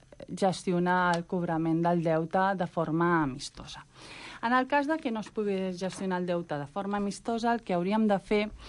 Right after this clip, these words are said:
és, eh, i no ens queda un altre remei, és posar una demanda de desnonament. En la de, les demandes de desnonament podrien ser... Tenen dos vertents. Podrien ser, eh, dos, hi ha, hi ha dues possibilitats per posar una demanda de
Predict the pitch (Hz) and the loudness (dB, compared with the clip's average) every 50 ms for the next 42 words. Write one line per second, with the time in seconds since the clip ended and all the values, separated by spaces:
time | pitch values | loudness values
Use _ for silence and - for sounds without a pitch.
0 | - - - - - 196 196 196 190 - - - - - - 190 185 180 101 107 | -18 -18 -10 0 2 2 4 4 0 -2 -10 -14 -10 -2 0 2 2 2 2 2
1 | 190 190 185 185 185 185 - - 190 175 170 170 170 180 185 185 175 185 190 190 | 4 4 4 4 4 2 0 0 2 4 6 6 6 4 2 2 2 2 2 2
2 | 190 190 190 202 196 196 190 185 185 185 180 - - - - _ - 214 220 208 | 2 2 2 2 2 2 2 2 0 0 -4 -8 -14 -16 -16 _ -2 0 0 2
3 | 202 190 180 190 190 190 190 180 175 170 160 160 170 175 175 170 175 170 156 151 | 2 2 2 2 0 2 2 2 2 2 2 2 2 2 2 2 2 2 2 0
4 | 143 - 156 156 151 151 147 147 151 147 139 139 - - - - - - - - | -2 0 2 4 4 4 4 4 2 2 2 0 -2 -6 -14 -16 -14 -14 -14 -14
5 | - - - - - 208 208 208 208 208 208 214 208 214 233 233 233 - - 220 | -14 -14 -12 0 2 4 4 6 4 4 4 4 4 4 4 2 2 0 0 -2
6 | 214 202 220 233 262 277 285 311 311 311 302 294 294 285 269 - 269 254 247 240 | -2 0 2 4 6 6 6 4 2 2 2 4 4 2 2 4 4 6 6 6
7 | 240 233 247 262 269 262 262 269 269 269 - - - 226 208 220 226 233 233 226 | 6 6 6 6 6 6 6 4 4 2 -4 -6 -4 -2 0 0 0 2 2 0
8 | - - - 233 226 240 262 262 - - - - - - - - - - - 233 | 0 0 0 2 4 4 4 2 0 -2 -10 -16 -16 -16 -18 -20 -14 -2 2 4
9 | 233 262 277 254 233 214 - 202 202 190 185 - - - - 202 - - - - | 6 8 8 6 6 2 -2 -2 -4 -6 -6 -6 -6 -4 -4 -4 -4 -6 -6 -4
10 | 196 190 208 220 233 233 226 220 202 196 - - - - 220 208 214 220 214 196 | -2 0 2 2 2 2 2 2 0 0 -2 -6 -4 -2 0 2 2 2 0 0
11 | 185 175 180 165 156 151 151 156 165 - - - - - 180 190 185 - - - | 0 0 0 -2 -2 -2 -2 -4 -4 -6 -10 -12 -10 -2 0 0 0 -2 -4 -4
12 | 196 196 185 196 208 220 220 233 262 269 262 - - 208 190 175 180 170 165 156 | -2 2 2 2 4 4 4 6 4 4 2 0 -4 -6 -2 0 2 2 2 0
13 | 156 147 - 147 143 - - - 151 - - 160 165 160 156 151 151 151 151 156 | 0 0 0 0 0 0 -4 -8 -8 -6 -6 -6 -2 0 0 2 2 2 2 2
14 | 151 147 147 | 0 0 -2